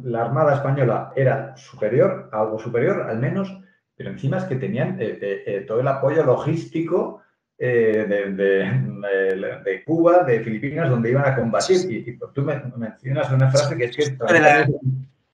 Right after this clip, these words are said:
Speaker 2: otra
Speaker 1: definitiva.
Speaker 2: se dice, eh, que los americanos estaban muy cerca de su costa y los españoles a siete mil, vamos a ver, a, a cinco mil millas. No, vamos a ver, mm, Cuba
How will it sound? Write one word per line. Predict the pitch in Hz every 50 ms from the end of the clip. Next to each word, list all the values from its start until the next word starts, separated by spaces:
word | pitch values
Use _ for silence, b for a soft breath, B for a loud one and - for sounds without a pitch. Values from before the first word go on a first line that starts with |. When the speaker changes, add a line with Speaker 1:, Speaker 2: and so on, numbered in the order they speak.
| _ _
Speaker 2:
otra | - 131 151 208 196
Speaker 1:
definitiva. | 143 143 131 180 - 185 - - - -
Speaker 2:
se | - - 123
dice, | 127 170 190 - - 185 156 117 - b b b b b
eh, | b - - 175 - 120 120 120 120 -
que | - 147 131
los | 127 127
americanos | 127 127 131 127 123 139 143 151 160 160
estaban | 156 160 170 175 175 170
muy | 147 135 135
cerca | 107 147 151 147 156 151
de | 147 151 151
su | 147 - 151 143 -
costa | 170 170 170 - - _ 214 214 220 220
y | 185
los | 147 123
españoles | 120 110 117 - 117 117 123 135 139 151 160 170
a | 151 135 123 110
siete | - - 120 104 107 107
mil, | 117 120 117 117 120 113 113 110
vamos | 107 107 120 117 110 104
a | 107
ver, | 123 143 135 113
a, | 107 101 95 98 95 87 73 - - - -
a | - 110 110 104 101 101
cinco | - 113 110 101 120
mil | 127 131 143
millas. | 160 156 127 113
No, | 117 127 143 131 107 B B B B B B B
vamos | - 135 151 156 160 151 -
a | 139 123
ver, | 120 117 117 107 117
mm, | 117 117 117 117 113 117 - _
Cuba | _ 190 185 160 147 127 104 - _